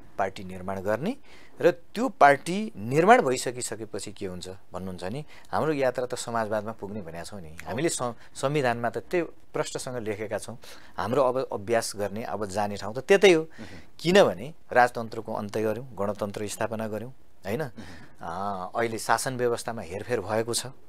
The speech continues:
Speaker 1: हो कि होइन? हिजोको जस्तो व्यवस्था छैन, अहिले नयाँ व्यवस्था, आ, ल्याएका छौँ। त्यो हाम्रै बलबुत्ताले हो, होइन?
Speaker 2: मह्म।
Speaker 1: नेपाली जनताकै बलबुत्ताले हो, रगत पसिनाले हो,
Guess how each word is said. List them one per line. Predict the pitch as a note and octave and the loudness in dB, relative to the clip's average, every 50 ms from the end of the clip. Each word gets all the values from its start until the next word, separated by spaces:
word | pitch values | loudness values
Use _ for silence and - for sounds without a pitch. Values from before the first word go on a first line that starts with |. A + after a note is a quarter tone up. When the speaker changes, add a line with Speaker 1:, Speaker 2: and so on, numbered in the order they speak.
| - - - - - | -16 -16 -14 -6 -4
Speaker 1:
हो | G2+ G#2+ | -2 0
कि | B2+ E3 | 2 0
होइन? | E3+ A2 E2 - - - F#2+ - - - | 0 0 -6 -12 -14 -14 -14 -14 -14 -10
हिजोको | F#2+ F#2+ G2 A2+ B2 B2 C3+ | -8 -6 -2 -2 0 0 0
जस्तो | A#2+ B2+ - - C3 | 0 0 -2 -2 -4
व्यवस्था | A#2+ A#2+ A#2 A#2+ A#2+ - - | -4 -2 -2 -2 -2 -2 -4
छैन, | A2+ - - G#2+ A2 | -4 -4 -4 -6 -6
अहिले | B2 A#2+ - G#2 A2+ A2+ A2+ | -6 -6 -6 -4 -4 -6 -8
नयाँ | G2 F#2+ G#2 A2 A#2 A#2+ | -8 -6 -4 -4 -2 0
व्यवस्था, | A#2 A#2 A2+ A2+ - - B2+ | 0 0 -2 -2 -2 0 0
आ, | A#2+ - - C#2+ C#2 D#2 - | 0 0 -2 -6 -8 -8 -6
ल्याएका | G#2 F#2+ A2+ A#2+ B2 B2+ B2 B2 | 2 8 10 10 10 10 8 6
छौँ। | A2 - C3 B2+ C3+ - - - - - | 2 2 -2 -8 -10 -12 -14 -14 -12 -6
त्यो | - D#3 A#2 | 0 0 0
हाम्रै | F2+ F#2+ A2+ B2+ C#3 D3+ | 0 0 -2 0 0 0
बलबुत्ताले | C#3 A#2 B2 C3 B2+ B2 B2 A#2+ - - B2+ B2 B2 | 2 2 2 2 2 0 -6 -4 4 4 4 6 6
हो, | A#2+ A#2 B2 C#3+ - - - - - - - | 2 -2 -4 -8 -12 -14 -14 -14 -14 -8 -2
होइन? | F#2 G#2+ C#3 E3+ | 2 2 2 2
Speaker 2:
मह्म। | B2 - - - - G2+ - - G#2 | 2 -4 -8 -12 -12 -12 -10 -8 -6
Speaker 1:
नेपाली | A#2+ A#2+ - C3 B2+ B2+ | -4 2 4 4 4 4
जनताकै | A#2+ A2 A2 G#2+ G#2+ - C3+ C3 C3+ E3 | 0 -6 -6 -4 0 4 4 4 4 4
बलबुत्ताले | D3+ B2+ C3+ B2+ A#2+ A#2+ A#2+ - B2+ B2 B2 | 4 4 2 2 2 -2 0 0 0 0 2
हो, | B2 C3 B2+ | 0 0 2
रगत | G#2 A#2 B2 C3 B2+ - | 4 6 6 4 2 2
पसिनाले | - B2 - - C3 B2+ B2+ B2 B2 B2+ | -2 -2 0 0 0 4 4 4 6 4
हो, | A#2 G#2+ A#2+ B2+ - | 2 2 -2 -6 -6